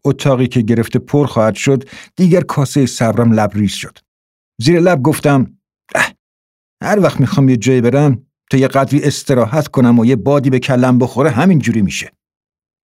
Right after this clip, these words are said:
به رفقای جدیدم که مثل دوستان دوران کودکی فقط بر اساس مجاورت انتخاب شده بودند، گفتم دیگر طاقتم تاق شده و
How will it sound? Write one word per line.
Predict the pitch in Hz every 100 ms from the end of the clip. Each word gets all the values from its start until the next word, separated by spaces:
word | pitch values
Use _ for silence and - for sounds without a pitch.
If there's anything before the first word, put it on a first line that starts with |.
| _ _ _ _ _ -
به | 139
رفقای | 151 147 156 170 185
جدیدم | 139 143 147 151 131
که | 123 120
مثل | 123 120 135
دوستان | 123 120 - 139 139
دوران | 127 127 127
کودکی | 123 123 117 - 151 143 - - -
فقط | 139 143 131
بر | 135
اساس | 139 131 143 139
مجاورت | 147 143 139 135 123 120 151 151
انتخاب | 139 120 - 123
شده | - 127 123
بودند، | 131 165 175
گفتم | 165 147 - 160
دیگر | 135 156
طاقتم | - 139 123 139 139
تاق | - 147 147
شده | - 143
و | 143 156